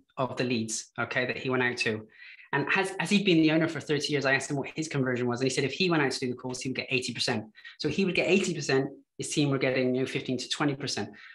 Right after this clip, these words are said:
So, uh, massive difference there, a massive discrepancy. So we went through a, a checklist of twenty-four different items in terms of his sales process. And we identified many things that we could work on. But first of all,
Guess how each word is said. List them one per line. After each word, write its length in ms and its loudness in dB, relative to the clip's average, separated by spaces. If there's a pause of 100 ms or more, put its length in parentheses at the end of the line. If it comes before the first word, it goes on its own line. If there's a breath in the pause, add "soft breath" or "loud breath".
So, 440 0
uh, 220 4
massive 360 2
difference 320 2
there, 100 0
a 80 0
massive 320 2
discrepancy. 600 -2
So 140 -2
we 60 4
went 160 2
through 160 4
a, 80 4
a 80 -2
checklist 480 0
of 60 -4
twenty-four 760 2
different 320 -6
items 640 0 (320 loud breath)
in 60 -2
terms 180 2
of 60 -4
his 200 0
sales 260 2
process. 760 -2 (460 loud breath)
And 100 4
we 60 6
identified 440 4
many 200 8
things 180 2
that 140 -2
we 80 -4
could 140 -4
work 220 0
on. 140 2
But 220 0
first 260 2
of 100 0
all, 280 2